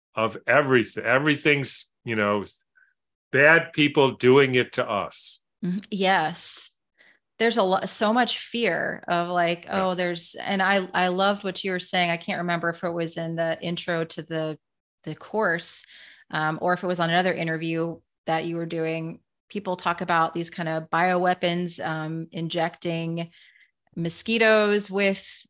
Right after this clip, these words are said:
Speaker 2: diseases
Speaker 1: Yeah.
Speaker 2: or viruses. And you're like, <laughs>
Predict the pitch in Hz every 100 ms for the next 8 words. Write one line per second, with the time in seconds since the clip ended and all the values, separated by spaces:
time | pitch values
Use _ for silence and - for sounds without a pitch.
0 | _ _ - 202 185 202 208 220 202 190
1 | 180 175 170 170 175 - 180 185 180 180
2 | 185 180 175 170 170 170 165 - _ _
3 | _ _ _ _ _ _ _ _ _ _